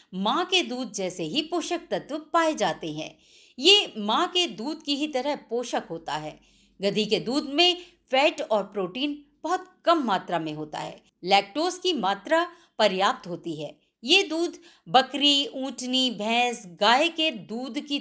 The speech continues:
तुलना में ज़्यादा असरदार, ज़्यादा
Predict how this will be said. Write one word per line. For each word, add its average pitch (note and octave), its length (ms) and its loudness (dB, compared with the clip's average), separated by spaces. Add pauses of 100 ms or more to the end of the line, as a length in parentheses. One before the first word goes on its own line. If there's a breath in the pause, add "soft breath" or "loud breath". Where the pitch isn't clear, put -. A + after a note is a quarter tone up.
(140)
तुलना A3+ 320 0
में A3+ 260 -4 (360 loud breath)
ज़्यादा B3 460 4
असरदार, A3 800 2 (720)
ज़्यादा B3+ 640 4